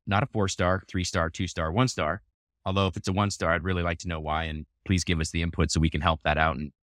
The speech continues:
bump it up a few stars. But help us out,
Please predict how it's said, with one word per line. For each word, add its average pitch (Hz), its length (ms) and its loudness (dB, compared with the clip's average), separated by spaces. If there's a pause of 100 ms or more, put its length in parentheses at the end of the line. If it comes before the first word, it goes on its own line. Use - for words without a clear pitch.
bump 87 160 4
it 80 80 0
up 85 140 2
a 78 40 -8
few 78 160 -4
stars. 71 380 -2 (400)
But 104 160 2 (440)
help 143 220 2
us 147 160 2
out, 120 260 2